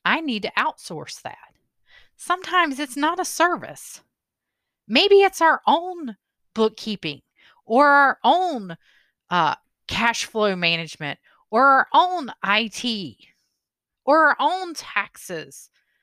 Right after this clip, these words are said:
There's so many things, marketing, social media. I could go on and on. All these things as a business owner,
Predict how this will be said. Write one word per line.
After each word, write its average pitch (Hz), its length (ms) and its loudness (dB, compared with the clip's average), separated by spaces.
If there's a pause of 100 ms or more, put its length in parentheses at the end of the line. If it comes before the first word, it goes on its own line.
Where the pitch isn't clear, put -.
(120)
There's 277 220 2
so 330 520 4
many 302 300 -4
things, 240 460 -10
marketing, 269 880 0 (180)
social 359 680 0
media. 320 600 -6 (280)
I 330 100 2
could 330 200 0
go 277 200 4
on 262 280 4
and 262 120 -2
on. 269 300 -2 (440)
All 294 180 6
these 330 260 -2
things 254 480 -6 (160)
as 214 140 -2
a 202 80 0
business 202 540 -6
owner, 254 340 -6